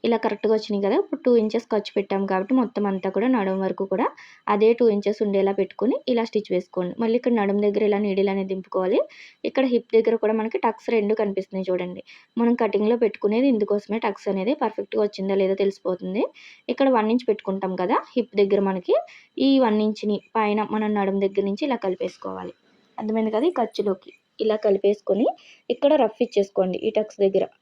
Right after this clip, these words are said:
ఈ రఫ్ ఇచ్చేసుకొని ఇప్పుడు మళ్ళీ ఇలా మన వైపుకి ఇటు సైడ్కి తిప్పుకోవాలి. మనం టక్ ఇచ్చిన దగ్గర నుంచి ఇలాగ పైకి ఒక వన్ అండ్ హాఫ్ కానీ వన్ ఇంచ్ కానీ సేమ్ అదే కుట్టు పైన స్టిచ్ వేసేసుకోండి. మళ్ళీ ఇక్కడ నుంచి మనము ఒక పాదం ఖర్చు గ్యాప్లో స్టిచ్ వేసుకుంటూ రావాలి.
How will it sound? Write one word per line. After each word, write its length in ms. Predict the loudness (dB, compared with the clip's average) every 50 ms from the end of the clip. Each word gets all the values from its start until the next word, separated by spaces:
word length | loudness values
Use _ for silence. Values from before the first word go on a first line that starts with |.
| _ _ 0
ఈ 80 | 2 4
రఫ్ 220 | 4 4 2 0 -2
ఇచ్చేసుకొని 540 | -4 -2 0 -2 -2 -2 _ 0 0 2 2 0 0 -4
ఇప్పుడు 240 | -4 0 2 2 4
మళ్ళీ 300 | 4 4 4 4 4 4 2 0 -4 -20 -20 -20 _ _ 2
ఇలా 160 | 4 4 6
మన 180 | 4 4 4 4
వైపుకి 320 | 4 4 4 2 0 -2 -4
ఇటు 120 | -4 0 2
సైడ్కి 240 | 2 2 2 2 0
తిప్పుకోవాలి. 540 | -2 -4 _ -2 0 0 2 2 0 -2 -4 _ _ _ _ _ _ _ _ 2
మనం 180 | 4 4 4 4
టక్ 300 | 4 0 -2 0 0 -2
ఇచ్చిన 260 | -2 0 0 0 2
దగ్గర 280 | 2 2 4 4 2 4
నుంచి 300 | 4 2 0 0 4 4 4 4 4 2 0
ఇలాగ 320 | 0 2 4 4 4 4 2
పైకి 340 | 2 2 2 2 4 4 2
ఒక 140 | 2 2 2
వన్ 160 | 0 2 0
అండ్ 160 | 0 0 0
హాఫ్ 120 | 0 0 0
కానీ 180 | 0 2 2
వన్ 180 | 2 2 0 0
ఇంచ్ 180 | 0 -2 -2 -2
కానీ 260 | 0 0 0 0 0 -2 -2 -6 -12 -20 -20 -20 _ _ 4
సేమ్ 300 | 6 8 8 10 8 8
అదే 180 | 6 6 6 6
కుట్టు 240 | 6 4 2 2 2
పైన 180 | 2 2 2
స్టిచ్ 260 | 2 0 -2 0 2 4
వేసేసుకోండి. 600 | 2 2 2 -2 -4 -2 -2 -2 -2 -2 -6 -10 -12 _ _ _ _ _ _ _ _ 2
మళ్ళీ 200 | 4 6 6 4
ఇక్కడ 220 | 4 2 2 4
నుంచి 300 | 4 4 4 4 2 2
మనము 300 | 2 4 4 4 4 4 2 0
ఒక 160 | -2 -2 -2 0
పాదం 340 | 2 4 4 4 4 4 4
ఖర్చు 220 | 2 0 0 0
గ్యాప్లో 340 | 2 2 2 2 2 0 -2
స్టిచ్ 240 | 0 0 -2 2 4
వేసుకుంటూ 520 | 4 2 2 2 0 0 0 2 2 2 2
రావాలి. 400 | 2 2 2 2 2 0 -2